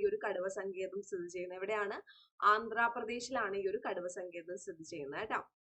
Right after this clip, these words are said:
ഇനി അടുത്തത്, ഏത് കേന്ദ്ര പദ്ധതി പ്രകാരമാണ് ഇന്റർഗ്രേറ്റ് സഹറ സർക്യൂട്ട് വികസൻ പദ്ധതിക്ക് തറ-, തറക്കല്ലിട്ടത്?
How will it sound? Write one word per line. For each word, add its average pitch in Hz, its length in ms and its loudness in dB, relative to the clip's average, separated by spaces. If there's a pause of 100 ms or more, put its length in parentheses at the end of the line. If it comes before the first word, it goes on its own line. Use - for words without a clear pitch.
(280)
ഇനി 285 120 0 (140)
അടുത്തത്, 269 360 4 (1900)
ഏത് 339 220 8 (140)
കേന്ദ്ര 277 340 6
പദ്ധതി 240 320 -2
പ്രകാരമാണ് 208 680 2 (720)
ഇന്റർഗ്രേറ്റ് 311 600 8 (340)
സഹറ 269 300 10 (180)
സർക്യൂട്ട് 262 560 0
വികസൻ 214 420 12
പദ്ധതിക്ക് 190 440 4 (120)
തറ-, 214 220 6 (160)
തറക്കല്ലിട്ടത്? 226 680 4